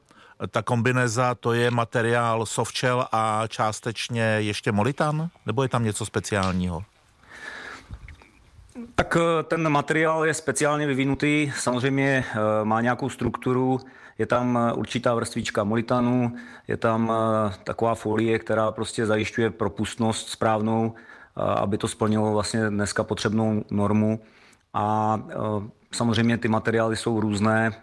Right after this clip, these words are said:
Speaker 2: podle potřeby toho závodníka,
Speaker 1: Hmm.
Speaker 2: může být ten materiál hladký, drsný, eh, určitě prostě každý má jiné pojetí, každou jinou trošku techniku, takže, eh, to je tak jako asi vše.
Speaker 1: Jak se liší ten dnešní materiál a ta dnešní kombinéza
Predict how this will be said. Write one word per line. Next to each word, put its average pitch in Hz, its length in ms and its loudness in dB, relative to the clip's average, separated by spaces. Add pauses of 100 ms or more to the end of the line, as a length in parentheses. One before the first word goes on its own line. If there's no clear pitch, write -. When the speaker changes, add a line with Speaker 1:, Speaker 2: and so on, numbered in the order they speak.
(140)
Speaker 2:
podle 107 420 2 (380)
potřeby 110 380 -2
toho 110 220 2
závodníka, 101 480 0
Speaker 1:
Hmm. 101 80 2
Speaker 2:
může 101 140 0
být 98 120 -2
ten 104 120 -2
materiál 101 400 0
hladký, 101 520 -2 (300)
drsný, 98 580 0 (460)
eh, 95 240 0
určitě 104 380 -2
prostě 101 320 -2
každý 101 520 0
má 104 240 2
jiné 101 220 2
pojetí, 101 440 -2
každou 98 400 0
jinou 101 200 2
trošku - 340 -8
techniku, 101 460 0 (380)
takže, 98 600 0 (360)
eh, - 40 -8 (640)
to 101 120 -4
je 98 120 2
tak 98 320 -4
jako 101 280 -2 (260)
asi 95 240 -4
vše. 90 240 -4 (480)
Speaker 1:
Jak 101 300 2
se 131 120 2
liší 123 360 0
ten 135 220 2
dnešní 107 400 0
materiál 101 480 2
a 101 40 0
ta 101 120 -2
dnešní 98 340 -4
kombinéza 98 720 2